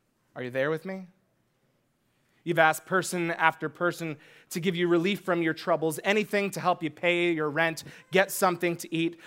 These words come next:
Occasionally, a group stops, and then another one group passes by. You're calling out, asking, "Alms for the poor?" And as you look into the crowd, you hear a voice beside you say,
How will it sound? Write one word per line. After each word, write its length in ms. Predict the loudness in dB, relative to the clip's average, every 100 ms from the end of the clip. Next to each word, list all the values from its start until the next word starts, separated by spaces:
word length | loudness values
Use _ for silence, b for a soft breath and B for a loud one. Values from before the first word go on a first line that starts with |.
| B
Occasionally, 640 | -2 2 2 2 -2 0
a 120 | 0 0
group 280 | 0 -2
stops, 580 | -2 2 4 2 -2 -6
and 100 | -4
then 160 | -2 -2
another 300 | 0 0 0
one 320 | 0 -2 -4
group 300 | -4 -6 -2
passes 400 | 0 0 0 -4
by. 440 | 0 2 2 -2 -10 B B -10
You're 100 | -8
calling 380 | -2 2 2 4
out, 220 | 2 4
asking, 360 | 2 0 -4 -14 B B B
"Alms 300 | 4 4 0
for 100 | 0
the 80 | 0
poor?" 560 | 4 6 6 4 -4 _ _ _ _ _ _ _ _ _ _ _ _ _ _ _ _ _ _ _ _ _ _ _
And 80 | -6
as 160 | -6 -4
you 60 |
look 240 | -4 -6 -8
into 160 | -10
the 80 | -8
crowd, 580 | -8 -2 0 0 -2 -8 -16 B B B _ _ _ _ _
you 100 | -10
hear 220 | -4 0 0
a 40 |
voice 300 | -2 -4 -6
beside 480 | -10 -10 -6 -6 -8
you 180 | -16 -20 _ _ _ _ _ _ _ _ _ -16
say, 400 | -10 -8 -10